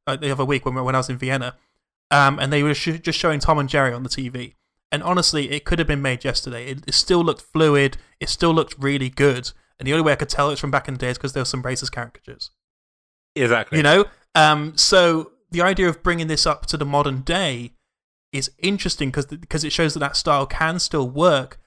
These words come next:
Speaker 1: but also these cartoons, beyond the occasional racist caricatures, have still aged really well. So they're gonna have to actually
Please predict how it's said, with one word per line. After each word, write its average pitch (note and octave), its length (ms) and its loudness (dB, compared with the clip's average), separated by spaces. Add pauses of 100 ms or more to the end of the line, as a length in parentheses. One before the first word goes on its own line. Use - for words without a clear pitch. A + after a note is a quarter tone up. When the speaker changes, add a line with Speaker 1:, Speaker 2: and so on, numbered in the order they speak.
(100)
Speaker 1:
but - 100 -4
also D#3+ 220 -2
these D#3 140 0
cartoons, C#3+ 720 -2 (680)
beyond D#3 320 4
the D3+ 160 0
occasional D3 440 -2
racist C#3+ 340 -2
caricatures, D#3 800 -4 (360)
have D3 100 2
still D#3 280 -2
aged C3+ 340 -6
really C#3+ 220 -4
well. C#3 420 -4 (160)
So - 140 -4
they're D#3 100 0
gonna D3 140 -2
have E3+ 220 0
to - 100 0
actually C3+ 460 -4